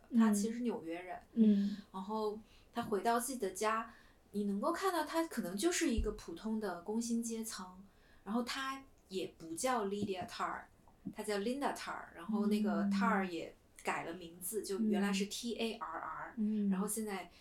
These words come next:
Speaker 2: 变成了 Tar，有一撇。然后呢，他在这个家里边就翻出了当时伯恩斯坦曾经做过的一个现场音乐会系列，叫年轻人的音乐会。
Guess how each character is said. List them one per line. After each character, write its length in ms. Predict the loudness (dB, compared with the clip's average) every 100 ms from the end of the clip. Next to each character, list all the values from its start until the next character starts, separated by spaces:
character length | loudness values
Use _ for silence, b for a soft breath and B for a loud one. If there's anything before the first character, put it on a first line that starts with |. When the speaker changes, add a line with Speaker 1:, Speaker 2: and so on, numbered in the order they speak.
| B
Speaker 2:
变 140 | -4
成 80 | -2
了 100 | -4
Tar， 300 | -6 -4 -2
有 80 | -4
一 100 | -8
撇。 420 | -6 -6 -6 -10 -12 -10
然 100 | -8
后 240 | -6 -4
呢， 340 | 0 0 -2 -6 b b -10
他 420 | -6 -2 -2 -4
在 460 | -6 -2 -2 0 -2
这 200 | -2 -4
个 320 | -6 -8 -10 -8
家 300 | -2 0 0
里 200 | 0 0
边 340 | -4 -10 -12
就 320 | -8 -6 -6 -10 -18 -20 -6
翻 280 | -2 0
出 200 | -2 -2
了 160 | -4 -4
当 260 | -4 -4 -4
时 520 | -6 -6 -10 -14 -18 -20 -16
伯 140 | -10 -6
恩 100 | -4
斯 160 | -4
坦 300 | -4 -8 -12 -14
曾 200 | -14 -12
经 200 | -6 -6
做 220 | 0 0
过 160 | 2 -2
的 160 | -2 -8
一 200 | -10 -4
个 420 | -2 0 -2 B B B B B
现 340 | 0 4 4
场 300 | 2 -4 -8 -4
音 160 | -2
乐 140 | 0 0
会 260 | 4 4
系 280 | 4 0 0
列， 180 | -2 -2
叫 180 | -2 -4
年 200 | -6 -6
轻 200 | -2 -2
人 140 | -2
的 80 | -2
音 180 | -2 0
乐 160 | -2
会。 360 | -2 -2 -2